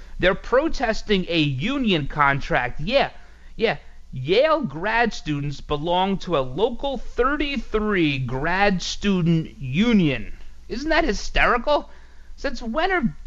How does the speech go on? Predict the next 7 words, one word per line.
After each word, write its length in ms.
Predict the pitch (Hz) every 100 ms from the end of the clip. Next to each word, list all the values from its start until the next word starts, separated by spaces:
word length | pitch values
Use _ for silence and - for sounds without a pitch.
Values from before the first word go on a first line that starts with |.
| - - - 175
are 120 | 190
students 640 | - - 311 320 196 139
unionized? 760 | 151 254 277 160 120 104 92 - - - - -
I 200 | - 320
can 240 | 320 311 226
tell 260 | 254 262
you, 160 | 180